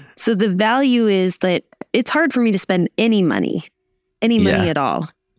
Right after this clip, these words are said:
Speaker 1: Um,
Speaker 2: Yeah.
Speaker 1: I mean, I, I remember telling Ryan that I really wanted to just buy, like, an old Subaru for five thousand dollars,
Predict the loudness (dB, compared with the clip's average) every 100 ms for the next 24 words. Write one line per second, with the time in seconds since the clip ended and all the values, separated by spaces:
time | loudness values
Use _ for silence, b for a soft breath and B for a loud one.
0 | _ -2 0 0 0 0 0 2 2 0
1 | -2 -2 0 0 0 0 0 0 0 2
2 | 2 0 0 0 0 0 0 0 0 0
3 | 0 -2 -2 -2 0 0 0 0 0 -2
4 | -2 0 0 0 -2 -2 -4 -4 -4 -2
5 | -2 -2 -2 -2 -2 -2 -2 -6